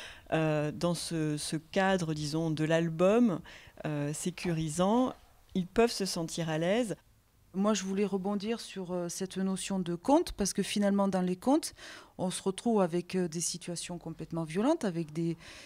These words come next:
Speaker 2: des histoires, euh, <laughs> très, euh, très tristes. Je pense que la, la peur dans les, dans les albums pour enfants,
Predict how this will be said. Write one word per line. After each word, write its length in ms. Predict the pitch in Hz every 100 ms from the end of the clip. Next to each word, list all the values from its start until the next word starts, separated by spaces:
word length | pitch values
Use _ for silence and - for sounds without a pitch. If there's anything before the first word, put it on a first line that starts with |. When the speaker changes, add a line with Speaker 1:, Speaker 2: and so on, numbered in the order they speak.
| - -
Speaker 2:
des 280 | 185 165
histoires, 500 | 180 - - 185 190
euh, 140 | 170 190 240 - - 190
<laughs> 440 | - - - - -
très, 280 | - 190
euh, 540 | 180 165 156 147 147 147 -
très 160 | 185
tristes. 440 | 175 - 349 - - _ -
Je 120 | 165
pense 280 | - 330 -
que 540 | 214 185 175 - 127
la, 160 | 165 147
la 120 | 165
peur 360 | - 220 208 185
dans 160 | 165
les, 160 | 175 165
dans 680 | 147 170 160 151 160 - 165
les 160 | 165
albums 280 | 170 160 175
pour 220 | 165 175
enfants, 300 | 165 165 285